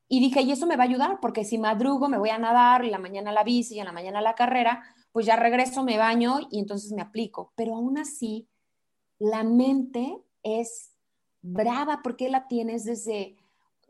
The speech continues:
a-, la tienes acostumbrada a otro modelo.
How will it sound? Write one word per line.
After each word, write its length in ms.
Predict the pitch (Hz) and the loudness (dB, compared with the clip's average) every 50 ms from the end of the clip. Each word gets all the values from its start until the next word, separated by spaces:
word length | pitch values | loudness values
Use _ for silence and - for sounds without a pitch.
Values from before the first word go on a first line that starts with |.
| _ _ _ - | _ _ _ -8
a-, 100 | 226 - - - - | -8 -8 -6 -4 -2
la 220 | 233 247 254 247 | 0 0 2 0
tienes 260 | 247 269 269 294 294 330 | 0 -2 -2 -2 -2 -4
acostumbrada 600 | 320 - 285 247 - 247 220 214 226 226 233 240 | -4 -6 -6 -6 -6 -4 -2 0 0 2 2 2
a 40 | |
otro 220 | 240 240 240 262 262 | 0 -2 -4 -2 0
modelo. 580 | 247 240 226 208 214 233 247 247 208 170 - | 0 0 0 0 -2 -4 -2 -4 -4 -6 -10